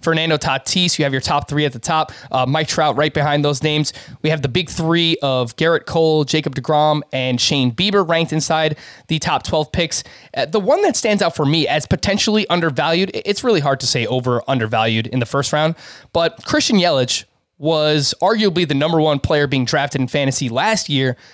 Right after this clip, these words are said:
and now you're getting him at an A D P of eleven point five. So if you are still a believer in Christian Yelich and the talent, he is potentially undervalued at the spot.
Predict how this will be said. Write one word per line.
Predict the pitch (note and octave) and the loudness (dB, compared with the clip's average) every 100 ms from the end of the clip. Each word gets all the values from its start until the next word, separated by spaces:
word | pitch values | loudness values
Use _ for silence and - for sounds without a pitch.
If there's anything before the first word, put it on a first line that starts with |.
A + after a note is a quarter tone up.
| - | -8
and | - D#3 | -2 0
now | E3+ | 0
you're | F#3+ | 0
getting | D#3+ E3 D#3 | 2 0 0
him | D3+ D#3 D3+ C#3 - _ - | 0 2 0 -2 -10 _ -6
at | C#3+ C#3+ | -2 0
an | D3 | 0
A | E3 D#3+ | 0 0
D | D3 | -2
P | - D#3+ D3+ C#3 B2+ _ - | 0 0 2 2 -2 _ -4
of | D3+ D3 C3 | -2 -2 -2
eleven | D3 C#3+ D#3+ D3+ | -2 0 0 -2
point | C3 D3 B2+ | 0 -2 0
five. | D#3+ A#2+ | 0 0
So | - D#3+ | 0 -2
if | C4 - | -2 0
you | C#4 | 2
are | A3 F#3 | 2 2
still | D#3 - G#3+ | -2 0 2
a | E3+ | 2
believer | D3+ D3+ A#3 F#3 E3+ | 0 0 0 2 2
in | F3 | 0
Christian | - E3+ - | 0 -2 0
Yelich | D3 D3+ C3 | 2 2 0
and | C3+ | -2
the | |
talent, | A#2+ F#3+ F#3 C3+ - _ _ _ _ _ | 0 2 2 2 -2 _ _ _ _ _
he | A#3 | -2
is | A#3 | 0
potentially | - F#3 E3 E3 | 0 0 0 0
undervalued | C#3 C3+ B2+ B2+ A#2+ | 2 0 0 0 0
at | A#2+ | -2
the | |
spot. | C3+ - - | -4 -6 -8